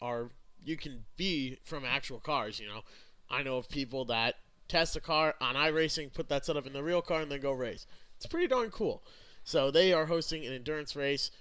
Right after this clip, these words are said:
from eight A M Saturday Eastern Standard Time to eight A M Sunday Eastern Standard Time.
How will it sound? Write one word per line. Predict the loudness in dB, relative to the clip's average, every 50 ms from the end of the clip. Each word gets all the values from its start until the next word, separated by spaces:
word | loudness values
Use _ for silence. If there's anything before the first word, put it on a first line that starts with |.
| -20 -12
from | -8 -6 -6 -4 2 6
eight | 8 8 8
A | 8 6 4 4
M | 2 2 0 -2 -6 -10 -12 -12
Saturday | -6 0 4 6 6 6 6 4 4 4 4 2
Eastern | 2 0 -2 -2 -2 -2
Standard | -2 -4 -4 -4 -4 -4
Time | -2 -2 0 -2 -2 -4 -10 -16 -18 -16 -12 -6
to | -4 -2 -2 0 4
eight | 4 6 6
A | 6 4 4
M | 2 -2 -4 -6
Sunday | -4 -2 -2 0 0 0 0 0 0 -2
Eastern | -4 -6 -6 -6 -8 -8
Standard | -8 -8 -8 -8 -8 -10 -12
Time. | -10 -10 -8 -8 -8 -8 -10